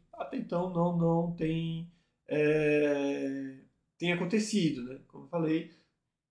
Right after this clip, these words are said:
não tá em um ótimo momento, mas também não tá em um péssimo momento. Você vê que,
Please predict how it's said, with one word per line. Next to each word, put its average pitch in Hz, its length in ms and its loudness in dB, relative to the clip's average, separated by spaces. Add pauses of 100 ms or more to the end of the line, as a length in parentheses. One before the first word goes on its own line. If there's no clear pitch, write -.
(460)
não 151 180 -6
tá 170 200 2
em 175 100 4
um 160 160 8
ótimo 160 600 8
momento, 165 520 0
mas 190 180 -4
também 170 300 -2
não 202 180 -4
tá 175 220 -2
em 190 40 -4
um 190 40 -4
péssimo 170 360 -4
momento. 165 400 -8
Você 160 160 -8
vê 147 160 -4
que, 151 240 -12